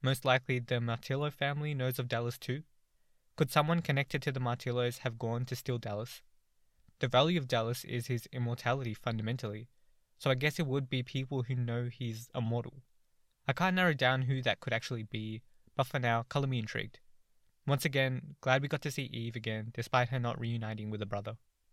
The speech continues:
Now, we touch in with Dallas immediately, and we get to see him recount himself drowning in excruciating detail. The author writes that the water filled the can quickly,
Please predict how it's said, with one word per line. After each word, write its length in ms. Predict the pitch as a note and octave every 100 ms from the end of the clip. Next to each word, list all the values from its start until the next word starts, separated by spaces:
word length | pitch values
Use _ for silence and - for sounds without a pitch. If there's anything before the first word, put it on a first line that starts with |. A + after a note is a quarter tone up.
| _ C#3+
Now, 180 | C3+
we 100 | C3+
touch 300 | C#3 F3 -
in 80 | G#3
with 140 | F#3+ C3+
Dallas 300 | B2 C3 -
immediately, 720 | B2+ A#2+ C#3+ - G#2+ G#2 G#2+ -
and 120 | C3
we 60 | C3+
get 180 | D#3 -
to 100 | F3
see 200 | D#3+ C#3+
him 240 | D3 B2+
recount 440 | A#2+ C#3+ - D#3+ D3
himself 460 | D3 B2+ A#2 -
drowning 440 | - A2+ A#2 A2 G2+
in 200 | A2+ A2
excruciating 840 | B2 - - C#3+ C#3+ - A#2+ A2+
detail. 420 | G#2+ G#2 - - - _ _ _ _ _
The 100 | -
author 260 | B2+ D3+ E3+
writes 360 | B2 B2 B2+ -
that 140 | A#2+
the 80 | A#2+
water 360 | A2 A#2+ C3 B2+
filled 360 | - C3 C#3
the 60 | C3
can 320 | - A2+ A#2
quickly, 500 | - A#2+ - A2+